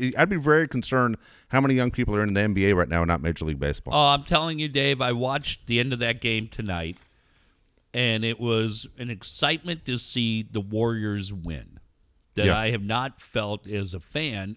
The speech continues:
Speaker 2: in a long time. And it <clears throat> had nothing to do with me. It's the fact that my ten-year-old son, Jack, loves that team, is obsessed with that team, and has been obsessed with that team for two years.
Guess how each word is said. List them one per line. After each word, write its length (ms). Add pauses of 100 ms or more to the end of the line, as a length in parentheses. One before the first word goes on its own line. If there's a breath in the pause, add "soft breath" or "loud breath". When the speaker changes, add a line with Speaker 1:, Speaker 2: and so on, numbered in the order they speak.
(120)
Speaker 2:
in 120
a 60
long 280
time. 400 (880)
And 140
it 140 (260)
<clears throat> 580
had 180
nothing 280
to 60
do 160
with 140
me. 320 (1000)
It's 160
the 60
fact 320
that 100
my 220 (100)
ten-year-old 480
son, 260
Jack, 320 (680)
loves 600 (160)
that 280
team, 260 (240)
is 220
obsessed 720 (240)
with 260
that 340
team, 340
and 140
has 160
been 260
obsessed 480
with 120
that 200
team 200
for 140
two 200
years. 460